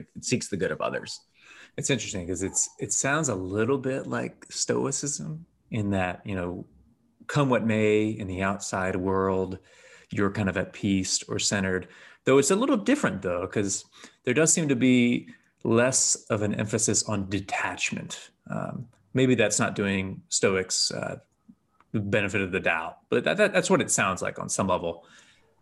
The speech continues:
Speaker 2: That come what may for Christians, there is this peace and this calm and this joy. And of course, that's not perfectly lived. And if <laughs> you don't have those things as a Christian, that doesn't mean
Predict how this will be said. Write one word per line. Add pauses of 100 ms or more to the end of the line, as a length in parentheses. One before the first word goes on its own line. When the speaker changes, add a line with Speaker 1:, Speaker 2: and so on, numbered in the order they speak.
(720)
Speaker 2:
That
come
what
may
for
Christians, (480)
there
is
this
peace
and
this
calm (300)
and
this
joy.
And
of
course,
that's
not
perfectly
lived.
And
if
<laughs>
you
don't
have
those
things
as
a
Christian,
that
doesn't
mean